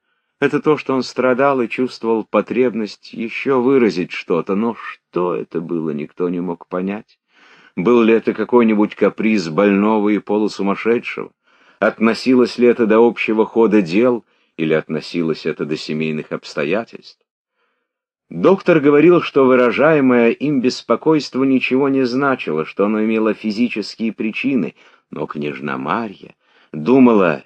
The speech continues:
и то, что ее присутствие всегда усиливало его беспокойство,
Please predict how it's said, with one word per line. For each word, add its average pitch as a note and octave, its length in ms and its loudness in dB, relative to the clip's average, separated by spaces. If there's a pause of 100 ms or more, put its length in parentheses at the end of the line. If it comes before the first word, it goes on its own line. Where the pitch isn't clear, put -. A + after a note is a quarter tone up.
(100)
и C#2 100 -10
то, D#2+ 160 -2
что - 200 -4
ее D#2+ 100 2
присутствие E2+ 640 -4
всегда D2+ 380 -4
усиливало D2+ 760 -4
его C#2 300 -10
беспокойство, C2+ 880 -8